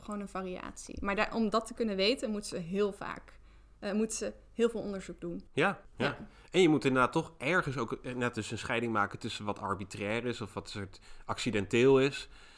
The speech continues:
Speaker 2: en wat, wat, wat dan essentieel is of wat een soort
Speaker 1: Ja.
Speaker 2: van wezenskenmerken zijn. En daar komt natuurlijk ook dat eigenlijk soort demarcatie, dat, die demarcatiecriteria weer bij, bij kijken. Nou, als jij inderdaad hebt, hebt besloten dat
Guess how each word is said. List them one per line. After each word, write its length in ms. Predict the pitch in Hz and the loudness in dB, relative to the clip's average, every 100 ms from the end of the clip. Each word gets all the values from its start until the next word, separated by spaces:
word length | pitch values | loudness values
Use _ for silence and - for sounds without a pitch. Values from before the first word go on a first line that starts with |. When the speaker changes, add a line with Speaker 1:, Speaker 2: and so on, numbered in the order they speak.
| - - | -20 -2
Speaker 2:
en 200 | 120 113 | 2 4
wat, 180 | 107 | 2
wat, 220 | 110 107 - | 2 0 2
wat 180 | 104 | -2
dan 260 | 104 98 95 - - | 0 -4 -6 -12 -4
essentieel 480 | 156 - 135 98 87 | -2 -2 -2 -2 -2
is 100 | 85 | -6
of 80 | 92 | -10
wat 120 | 95 | -10
een 60 | |
soort 160 | - - | -8 -8
Speaker 1:
Ja. 60 | - | -8
Speaker 2:
van 140 | 90 | -4
wezenskenmerken 840 | 95 147 - 98 - 87 82 85 - | -2 0 -2 -8 -8 -10 -10 -14 -12
zijn. 160 | 85 | -8
En 60 | 95 | 0
daar 100 | 123 | 2
komt 140 | 135 | 4
natuurlijk 320 | 117 - 120 | 0 -2 -2
ook 60 | 113 | -2
dat 80 | 104 - - _ _ _ - | -4 -16 -20 _ _ _ -8
eigenlijk 140 | 104 | -6
soort 160 | - 98 | -4 0
demarcatie, 680 | 110 107 127 127 - 104 95 | 2 4 4 2 0 -4 -4
dat, 120 | 98 - | -6 -8
die 280 | 101 101 | -8 -6
demarcatiecriteria 1080 | 98 101 98 127 - 110 - 95 104 95 87 | 0 0 0 -6 -6 -10 -8 -4 -4 -2 -4
weer 120 | 87 | -4
bij, 180 | 85 82 - | -6 -10 -14
bij 160 | - 82 | -14 -12
kijken. 320 | 85 80 - | -12 -14 -6
Nou, 140 | 87 87 | -2 -2
als 80 | |
jij 100 | 95 92 | -2 -4
inderdaad 260 | 92 87 | -6 -8
hebt, 160 | 98 90 | -10 -10
hebt 260 | 92 101 95 | -6 -6 -4
besloten 560 | 104 - 120 110 107 92 | -4 2 4 4 2 0
dat 280 | 95 - | 0 -2